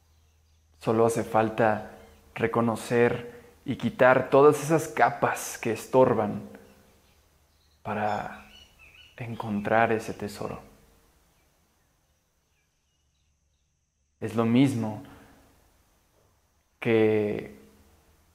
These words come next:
que cuando en un lago no se puede ver el fondo. No quiere decir que el fondo no exista. Simplemente hay muchos sedimentos que estorban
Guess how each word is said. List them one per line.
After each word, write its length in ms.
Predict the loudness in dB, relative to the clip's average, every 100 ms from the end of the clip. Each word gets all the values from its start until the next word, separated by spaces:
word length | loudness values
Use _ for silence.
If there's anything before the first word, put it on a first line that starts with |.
| _ _ _ _ _ _ _ _ -10
que 140 | -6
cuando 360 | 0 2 4 4
en 120 | 4
un 180 | 4 8
lago 280 | 8 8 4
no 140 | 4
se 120 | 0
puede 240 | 4 6 8
ver 120 | 6
el 100 | 4
fondo. 380 | 2 -2 -2 -8 -14 -20 -20 -20 _ _ _ _ _ _ -6
No 140 | 0
quiere 160 | 4 6
decir 300 | 6 2 4
que 60 |
el 80 | 2
fondo 300 | 2 2 2
no 80 | 2
exista. 580 | -2 -6 -4 -4 -4 -6 -20 -20 _
Simplemente 960 | -4 0 0 2 0 2 2 2 -4 -8
hay 200 | -4 -2
muchos 720 | -2 0 0 0 -6 -8 -8
sedimentos 720 | -4 -2 -2 -2 -4 -6 -8 -8
que 100 | -10
estorban 580 | -4 0 2 0 -4